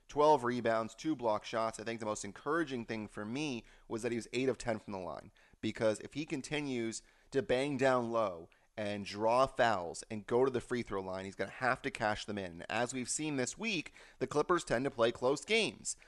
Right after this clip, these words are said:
We don't know how long that's going to last. It is going to be a theme during the postseason. You're going to play close games. And if you want to play Trez late, he's gotta hit free throws if you wanna go to him late. And he did just that. Eight of ten from the free throw line, thirteen of eighteen from the field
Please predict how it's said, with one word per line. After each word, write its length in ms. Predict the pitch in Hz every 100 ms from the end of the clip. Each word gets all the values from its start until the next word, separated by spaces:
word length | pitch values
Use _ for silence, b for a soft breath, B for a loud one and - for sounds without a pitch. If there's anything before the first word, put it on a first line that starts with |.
| b
We 100 | -
don't 120 | 131 139
know 100 | 123
how 140 | 120
long 220 | 117 110
that's 140 | 107 -
going 200 | 110 104
to 80 |
last. 380 | 95 90 123 - -
It 80 |
is 120 | 104 -
going 340 | 110 127 139
to 80 | 123
be 260 | 120 117 -
a 80 | -
theme 500 | - - 117 113 135 b -
during 240 | 117 113
the 80 | 127
postseason. 600 | 120 98 92 - 98 120
You're 100 | 131
going 260 | 98 90 113
to 80 |
play 200 | 117 101
close 300 | 101 117 127
games. 360 | - 95 98 117 B -
And 100 | 123
if 120 | 104
you 80 | 110
want 340 | 104 113 127
to 80 | 175
play 280 | - 120 110
Trez 480 | - - 98 98 110
late, 340 | 139 175 139 b b
he's 160 | 120 104
gotta 260 | 131 127
hit 160 | 123 -
free 240 | - 143
throws 360 | 135 110 98 98 b
if 160 | - 110
you 80 | 117
wanna 240 | 107 117
go 220 | 117 185
to 100 | 175
him 220 | 101 98 90
late. 240 | 80 - b b
And 160 | - 107
he 80 | 113
did 220 | 123 110
just 200 | 104 -
that. 120 | 92 -
Eight 120 | 120
of 100 | 131
ten 200 | 135 117
from 140 | 110 107
the 40 |
free 180 | - 107
throw 180 | 104 104
line, 240 | 104 101 b b _
thirteen 500 | 175 185 - 151 135
of 100 | 107 - 123
eighteen 500 | 131 - - 120 117
from 240 | 113 104
the 80 | 90
field 400 | - 113 107